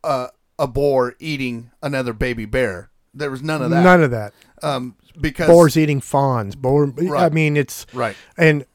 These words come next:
Speaker 2: and frankly, I think we were unprepared because nobody expected anything like that to
Speaker 1: Right.
Speaker 2: happen.
Speaker 1: Right.
Speaker 2: You know, why have a group all poised and ready to fight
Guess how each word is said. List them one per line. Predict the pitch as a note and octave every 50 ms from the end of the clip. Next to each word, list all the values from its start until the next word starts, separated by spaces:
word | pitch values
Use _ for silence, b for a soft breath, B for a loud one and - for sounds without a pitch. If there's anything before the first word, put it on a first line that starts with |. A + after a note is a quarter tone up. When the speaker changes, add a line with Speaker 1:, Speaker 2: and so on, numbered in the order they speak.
| _ -
Speaker 2:
and | E3+ D#3 C3+ -
frankly, | - E3 F3 A#3+ A3+ - D3+ D3 D3+ D3 - _ _ _ _ _ _ _ _ _ _ _ _ _ _ _ _ _ _ _ -
I | D3 C#3
think | C3 - G#3 A3 -
we | F3+ D3
were | C3 C#3 A#2
unprepared | C3 B2+ A#2 - G#2+ - - E3+ F#3 G3 F3
because | B2 B2 A2 - A#2 G#2 -
nobody | B2 A#2+ B2+ B2+ B2+ B2 B2 B2 B2+ B2 A#2+ B2 -
expected | B2 A#2 - - - - - B2 A2 - - G#2 G2+ G2+
anything | A#2+ B2+ C#3+ D#3 - - A#2 A2 G#2
like | G#2 G2+ G2 G2 G2 -
that | - G#2 F2+ F2+ F#2 _ -
to | A2+
Speaker 1:
Right. | G#2+
Speaker 2:
happen. | - G3+ A#3+ A3 A3 - E2+ D#2 - _ _ _ _ _ _ -
Speaker 1:
Right. | A#2 A2+ G2+ F#2+ - -
Speaker 2:
You | C3 B2
know, | A#2 A#2 A#2+ C3+
why | D3+ C#3+ C3 C#3 D3 E3
have | D#3+ F3 E3+ D#3+ D#3 C3+ - b b b b b b b b b -
a | B2+
group | A#2 G#2 C3 C3+ D3 D3+ D3+ - _ _ _ _ _ _ _ _ _ _ _ _
all | - B2 C#3+ C#3
poised | - - - D#3 D3+ D3+ C#3 B2
and | B2 A#2
ready | B2+ D3 D#3+ D3 B2+
to | A2 A2 G#2+
fight | - - C#3 C3+ C#3 C#3 C3+